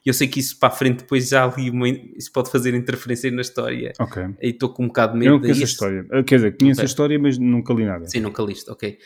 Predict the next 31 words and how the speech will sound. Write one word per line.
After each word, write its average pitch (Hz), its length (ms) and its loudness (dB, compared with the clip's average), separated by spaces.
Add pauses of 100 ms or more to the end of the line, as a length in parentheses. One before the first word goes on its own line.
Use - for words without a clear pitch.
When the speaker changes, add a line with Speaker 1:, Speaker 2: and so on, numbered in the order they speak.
(180)
Speaker 1:
Eu 117 80 -6
tenho 117 260 0
os 110 100 -2
primeiros 120 400 -2
cinco 123 240 -4
volumes 110 320 -6
e 110 60 -8
gosto 107 340 -10
muito 107 360 -6
de - 60 -10
Solo 104 280 -4
Leveling. 101 360 -10
Sou - 180 -8
super 117 260 -6
fã. 101 240 -12 (500)
Eh, 110 380 -6
vai 113 140 0
sair 123 260 0
a 120 60 0
continuação 120 560 -4
de 113 40 -12
Blue 123 220 -2
Lock, 117 420 -2
que 120 120 -6
eu 110 40 -4
gostei 117 480 -6 (160)
Speaker 2:
Uhum. 113 120 2
Speaker 1:
bastante. 110 500 -4 (420)
Vai 113 120 -8
sair 123 340 0
Kaiji, 127 420 2